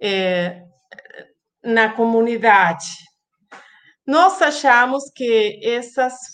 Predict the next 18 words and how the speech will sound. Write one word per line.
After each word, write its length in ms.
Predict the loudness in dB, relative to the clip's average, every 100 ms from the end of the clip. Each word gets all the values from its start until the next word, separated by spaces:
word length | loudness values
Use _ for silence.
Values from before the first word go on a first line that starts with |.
| -14
foram, 760 | -4 0 2 2 0 -2 -4 -10 _
é, 520 | -6 -4 -4 -4 -4 -2
maneiras 840 | 0 2 2 4 2 0 -4 -6 -14 -20 _ _ _ _ _
de 880 | -8 0 4 6 6 4 2 -2 0
agradecer 1080 | 0 2 4 2 2 -2 -4 -2 2 4 4
a 160 | 4 2
eles 600 | 0 0 -6 -14 -20 _ _
por 260 | -2 -2 0
tantos 460 | 0 0 -4 -4
anos 440 | 0 2 0 -4 -10 -16 -12
de 120 | -8 -4
trabalho 800 | 0 2 4 4 2 -2 -8 -14 _ _ _ _ _ _
e 140 | -4 0
também 800 | 2 4 4 2 2 0 -6 -12 _ _
foram 640 | 0 4 4 4 -2 -8 _ _ -8
maneiras 760 | 0 2 2 2 2 2 0 -2 -10 _ _ _ _ -10
de, 520 | -4 -2 0 -2 -4
é, 720 | -4 0 -2 -2 -2 -2 -4